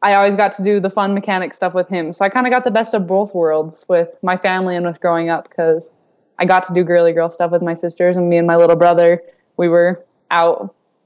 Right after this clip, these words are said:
making an old Ranchero run or working on my Cougar, working on my Square Body, or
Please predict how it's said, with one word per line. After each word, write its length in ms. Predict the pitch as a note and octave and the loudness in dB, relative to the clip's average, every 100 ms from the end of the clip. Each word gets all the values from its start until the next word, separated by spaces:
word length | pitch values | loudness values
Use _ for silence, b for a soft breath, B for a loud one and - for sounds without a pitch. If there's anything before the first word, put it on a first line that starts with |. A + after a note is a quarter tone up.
| _ F3+ | _ -4
making 380 | F3+ F#3+ F#3 | -4 -2 -2
an 260 | F3 F3 F3 | 0 0 2
old 160 | F3 E3+ | 0 0
Ranchero 640 | F3+ F3+ F3 F3+ F3 E3+ | 0 -2 -2 0 2 4
run 460 | E3+ E3+ F3 F3+ E3+ | 2 0 0 -2 -4
or 200 | E3 - b b | -6 -8 b b
working 260 | F#3+ F#3 G3 | -2 0 0
on 80 | F3+ | 0
my 120 | E3+ | -2
Cougar, 500 | - G3 F3+ F#3 F#3 | 2 2 4 2 2
working 240 | F#3+ G3+ | 0 0
on 60 | G3 | 0
my 100 | F#3+ | -2
Square 320 | G3 G3 F#3 | 0 0 2
Body, 360 | F#3 F#3 F#3+ F#3 | 2 2 2 0
or 160 | F3 | -2